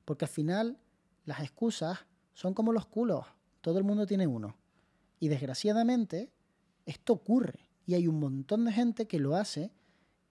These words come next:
y tiene la moralidad desviadísima y no entienden lo que está bien y lo que está mal. Así que para esa gente que todavía no entiende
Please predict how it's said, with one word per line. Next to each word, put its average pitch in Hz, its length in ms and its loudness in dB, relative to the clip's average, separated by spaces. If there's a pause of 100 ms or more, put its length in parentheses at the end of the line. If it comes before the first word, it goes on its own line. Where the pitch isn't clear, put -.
y 135 120 -8
tiene 180 340 0
la 190 160 0
moralidad 139 720 -2 (360)
desviadísima 147 960 -2 (340)
y 151 120 -2
no 151 80 2
entienden 165 460 0
lo 143 100 0
que - 100 -8
está 147 220 -8
bien 175 340 -2
y 147 60 -8
lo 131 120 -6
que - 80 -12
está - 220 -12
mal. 110 240 -10 (520)
Así 131 240 -10
que 131 280 -6 (240)
para 131 220 -4
esa 175 240 -4
gente 160 540 -4 (440)
que 147 120 -4
todavía 151 400 0
no 190 100 2
entiende 160 760 -2